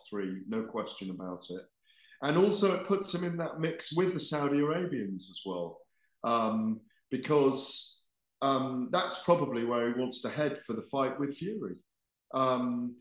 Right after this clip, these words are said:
you know, huge investments being made by them, um, in this Riyadh season, and,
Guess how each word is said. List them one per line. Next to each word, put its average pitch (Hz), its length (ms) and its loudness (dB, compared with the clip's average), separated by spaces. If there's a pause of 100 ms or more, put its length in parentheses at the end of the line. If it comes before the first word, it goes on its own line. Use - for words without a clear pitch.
(220)
you 151 80 -2
know, 139 140 6
huge 175 500 0
investments 135 680 -4
being 104 280 -2
made 101 300 -4
by 98 160 -2
them, 92 340 -6 (460)
um, 113 400 0
in 120 160 -6
this 107 200 -2
Riyadh 107 360 2
season, 107 500 -4
and, 117 180 -6